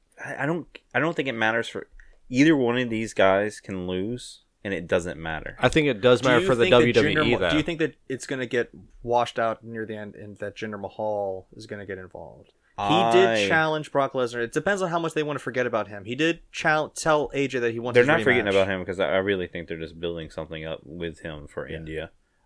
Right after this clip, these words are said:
Speaker 1: Um, A J can also win this because I think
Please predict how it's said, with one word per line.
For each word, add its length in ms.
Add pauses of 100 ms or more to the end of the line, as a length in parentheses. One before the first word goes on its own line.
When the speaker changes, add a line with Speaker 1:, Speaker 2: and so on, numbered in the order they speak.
Speaker 1:
Um, 600 (440)
A 180
J 200
can 160
also 300
win 220
this 260
because 320 (120)
I 280 (400)
think 520